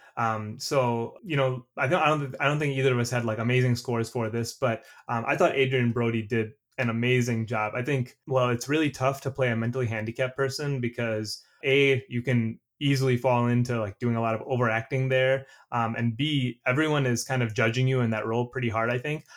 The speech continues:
Um, I thought he did a really good job. He conveyed a lot of emotion without, uh, you know, he didn't, he, he didn't overplay his, his, his role too much, but y-, you see a lot of emotion coming through,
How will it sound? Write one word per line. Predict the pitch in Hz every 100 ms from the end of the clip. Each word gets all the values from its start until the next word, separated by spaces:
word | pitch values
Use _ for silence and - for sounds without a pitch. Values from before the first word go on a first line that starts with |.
| -
Um, | 117 120
I | 143
thought | 226
he | 175
did | 139
a | 117
really | 120 120
good | 117 110
job. | 117 107 104
He | 127 123
conveyed | 127 131 127 147
a |
lot | 123 123
of | 127
emotion | 120 120 120 - 120
without, | 113 120 120 120 -
uh, | 110 104 101 107
you | 127
know, | 107
he | 107
didn't, | 123 131 120 -
he, | - 110 147 147
he | 127 165
didn't | 160
overplay | 147 127 127 123 123
his, | 120 113 -
his, | - 127 117
his | 120
role | 120 117
too | 117 131
much, | 123 120 - - - -
but | 120 113 -
y-, | 127 127 -
you | 139
see | 143 - 170
a | 160
lot | 120 120 127
of | 123
emotion | 117 117 117 120
coming | 110 117 110 107
through, | 120 117 110